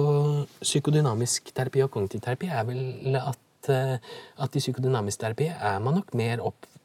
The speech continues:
opptatt av hvordan barndomsopplevelser påvirker, eh, hvordan man handler og tenker og føler i dagens situasjon,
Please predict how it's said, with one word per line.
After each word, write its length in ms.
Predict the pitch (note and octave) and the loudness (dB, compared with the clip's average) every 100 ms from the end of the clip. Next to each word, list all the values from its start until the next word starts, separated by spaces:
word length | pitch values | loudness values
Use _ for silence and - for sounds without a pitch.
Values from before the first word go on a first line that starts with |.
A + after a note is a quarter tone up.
| _ | _
opptatt 840 | - A2+ - G#2+ _ - - B2 A#2 | -6 -4 0 -2 _ -8 -4 -4 -2
av 120 | B2 | 0
hvordan 480 | A2 F#2+ F2+ A2 A2+ A2+ A2 F#2+ F2 F#2 F2 - - - - | 2 0 0 0 0 0 0 -2 -2 -4 -4 -4 -2 -2 0
barndomsopplevelser 1080 | G2 G2+ F#2 G2+ - G2+ F#2+ G2+ F#2+ - A2 | 0 -2 -4 -6 -2 0 2 0 -2 -4 -6
påvirker, 880 | - F#2+ F2 F#2 - - G#2 G#2 G#2 G#2+ G#2 - - - - - | 2 2 2 -2 -6 0 2 2 2 0 -2 -6 -16 -18 -14 -4
eh, 200 | A2+ G#2+ | -2 0
hvordan 420 | G#2+ G2 F#2+ G#2+ | 2 0 2 0
man 140 | A2+ | 0
handler 600 | G#2+ G#2 E2+ E2 A2 C3+ - | 0 -2 -2 2 2 2 0
og 200 | G#2+ A2+ | -2 0
tenker 560 | A2+ F#2+ - - G#2 A2 | -2 -2 -6 -4 -2 -2
og 120 | G#2 | 0
føler 420 | A2+ F#2 E2 F#2+ | 2 2 2 0
i 180 | G2 G2+ | 2 0
dagens 380 | F#2+ E2+ E2+ F#2+ | 0 -2 -2 -6
situasjon, 440 | - G#2 C#3+ G3 | -8 -2 0 0